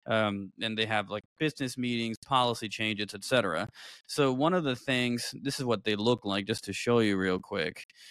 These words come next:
Um, you can see actual transcripts, meaning minutes of what the people were saying at these sessions. So we're like, "Man, how do we get our hold of the transcripts from nineteen eighty?"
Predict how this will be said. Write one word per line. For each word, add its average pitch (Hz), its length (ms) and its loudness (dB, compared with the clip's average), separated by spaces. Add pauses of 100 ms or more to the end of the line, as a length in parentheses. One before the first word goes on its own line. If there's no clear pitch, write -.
(340)
Um, 110 360 0
you 131 260 2
can 127 180 -2
see 127 520 -2
actual 117 560 -2
transcripts, - 1040 -2
meaning 117 600 6
minutes 110 400 2
of 101 120 -4
what 107 200 2
the 101 80 -6
people 117 320 -2
were 95 140 -2
saying 107 440 0
at 76 160 -2
these - 200 -4
sessions. - 560 -2 (400)
So - 160 0
we're 131 120 4
like, 117 200 2
"Man, 131 320 2
how 120 180 -2
do 151 80 2
we 143 140 2
get 123 220 0
our 110 180 4
hold 120 500 2
of 101 220 2
the 95 80 0 (100)
transcripts 123 760 0
from 104 200 0
nineteen 104 460 0
eighty?" 113 440 2